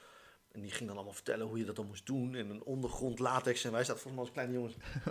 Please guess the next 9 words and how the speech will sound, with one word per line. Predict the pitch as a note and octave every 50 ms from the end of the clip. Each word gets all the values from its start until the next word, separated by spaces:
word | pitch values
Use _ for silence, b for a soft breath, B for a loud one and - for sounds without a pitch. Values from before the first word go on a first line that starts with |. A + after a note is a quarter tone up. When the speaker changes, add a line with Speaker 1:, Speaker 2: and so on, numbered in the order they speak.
| C#3
Speaker 1:
"Ondergrond | D3 E3 - - B2 A#2+ A#2 A#2
latex, | A#2+ C3+ D#3 E3 - A#2+ - - -
hè? | B2+ C#3 D3
Hoe, | D3 D3 D#3 D3+ D3+ D3+ D#3 D3+ D3+ D3+ D3+ D3 D3 C#3 C#3+ B B B B
eh, | - A2 C3+
oh, | G3+ F3+ - - -
oké. | - E3 - - G#2 G#2 B2 E3 E3 - -
Nou, | D#3 C#3+ C#3+
vet." | - C3+ C3+ B2+ - -